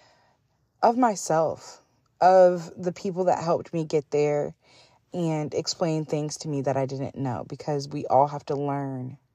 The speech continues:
to get there. I didn't know everything, but I was humble enough to ask. And I, that's the best advice I could ever give. Humble yourself and ask. You might think, "Oh, I'm the best at this. Oh, I'm the good at,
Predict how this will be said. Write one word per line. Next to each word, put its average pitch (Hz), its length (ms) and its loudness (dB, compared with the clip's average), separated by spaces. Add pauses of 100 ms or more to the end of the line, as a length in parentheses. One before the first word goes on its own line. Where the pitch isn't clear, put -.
(560)
to - 100 -12
get 156 180 0
there. 131 200 -4
I 131 60 -2
didn't 151 260 -6
know 147 200 -2
everything, 135 480 -4
but 135 100 -2
I 135 120 0
was 131 420 -6 (160)
humble 151 320 -2
enough 139 300 -4
to - 140 -8
ask. - 420 -8 (580)
And 160 100 -2
I, 160 260 6
that's 156 300 2
the 165 140 0
best 143 380 0
advice 147 360 2
I 113 100 0
could - 140 -10
ever 151 280 -4
give. 143 220 -4 (400)
Humble 240 380 4
yourself 202 460 2
and 147 120 -8
ask. 135 500 -6
You 175 120 -2
might 180 260 -2
think, 185 220 -2
"Oh, 190 160 8
I'm 208 220 2
the 202 100 2
best 196 260 4
at 196 120 -2
this. 180 340 0
Oh, 151 140 4
I'm 185 200 0
the 185 140 0
good 190 180 0
at, 190 180 0